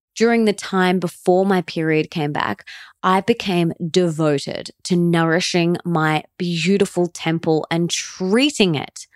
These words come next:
like a temple because I hadn't been treating it like a temple. And I vowed to never trash my body again because I had been trashing my body with the way that I was eating,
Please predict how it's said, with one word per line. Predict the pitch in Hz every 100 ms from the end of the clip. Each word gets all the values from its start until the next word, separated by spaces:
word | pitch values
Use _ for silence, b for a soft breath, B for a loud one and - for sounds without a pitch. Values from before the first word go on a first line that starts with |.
| b b
like | 170 180 185 190 196 - - -
a | 175
temple | 160 170 170 160 135
because | 175 170 202 185 -
I | 185 208
hadn't | 190 247 269 202 110 175
been | 185 175
treating | 190 175 165
it | 160
like | 131 156 160
a |
temple. | 147 170 151 147 87 104 _ _ -
And | 214
I | 214 208
vowed | 190 190 208 208
to | 220
never | 202 190 185 190 190 202 202 - -
trash | - - 165 170 -
my | 165
body | 151 151 151
again | 156 151 143 151 170 180 -
because | 190 185 185
I | 175
had | 165 156 160
been | 165 160
trashing | - - 156 160 - 170 170 -
my | 156 151
body | 143 139 139 135 156 -
with | 175 160 -
the | 160
way | 160 156 160
that | 156
I | 151
was | 156 151 -
eating, | 240 233 226 220 214 214 214